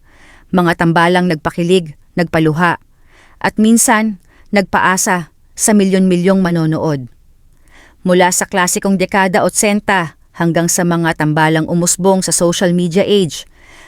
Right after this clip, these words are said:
bawat isa ay may kwento ng pagsikat, intriga, at minsan, tunay na pag-ibig na lumampas sa harap ng kamera. Pero hindi lang ito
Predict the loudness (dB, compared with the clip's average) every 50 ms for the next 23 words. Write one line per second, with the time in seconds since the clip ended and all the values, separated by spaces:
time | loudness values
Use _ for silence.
0 | -20 _ -4 -2 0 2 2 0 -2 -2 -4 -4 -2 0 2 2 2 2 2 0
1 | -2 -2 -4 -2 -2 -2 0 0 0 -2 -2 -2 -2 -2 -4 -2 -2 -2 -2 -2
2 | 0 0 -2 -2 -2 -8 -20 _ _ _ -20 -10 -6 -4 -4 -4 -2 -2 -2 0
3 | 0 0 0 0 -2 -6 _ _ _ _ _ _ _ _ _ -4 -4 -2 -2 -2
4 | -2 -2 0 0 0 0 0 0 -2 -4 -8 _ _ -20 -20 _ _ _ -2 2
5 | 2 4 4 4 2 2 0 0 -2 -2 -4 -4 -4 -4 -4 0 0 0 0 0
6 | 0 -2 0 0 0 0 -2 -2 -2 -2 -2 0 0 -2 0 0 0 0 0 -2
7 | -2 -4 -4 -2 -2 0 0 0 0 -2 -4 -4 -6 -8 -12 _ _ _ _ _
8 | _ _ _ _ _ _ -20 -20 -20 -20 -12 -4 -2 0 2 2 2 0 0 0
9 | 0 0 0 0 0 0 0 -2 -4 0 0 0 2 0 -2